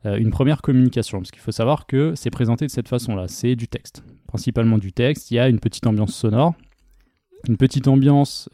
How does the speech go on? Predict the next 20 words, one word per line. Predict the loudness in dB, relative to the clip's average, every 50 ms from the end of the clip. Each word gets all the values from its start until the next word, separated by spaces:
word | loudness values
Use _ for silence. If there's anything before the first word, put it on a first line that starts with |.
| -4
euh, | -2 -2 0 -2 -2
supplémentaire | -4 -6 -8 -8 -2 0 2 4 4 2 2 0 -2 -2 -2
quand | -2 -2
tu | 0 0
reçois | 2 2 0 0 0 -2 0
un | 0
message, | 0 -2 -2 -2 -2 -2 -4 -6 -10 _ _ _ _ _ _
comme | -4 -2 0
un |
message | 0 0 0 0 0 0 2
radio. | 0 0 0 0 0 -2 -2 -4 _ _ _ _ _ _ _ _ _
Et | 0 0
ensuite, | 2 2 2 2 2 0
le | -2
personnage, | -2 -4 -2 0 2 2 4 4 2 2 0 -4
tu | -4 -2 -2
vas | 0 2
devoir | 2 2 2 0
le | 0
guider | -2 -4 -4 0 2 2 2 2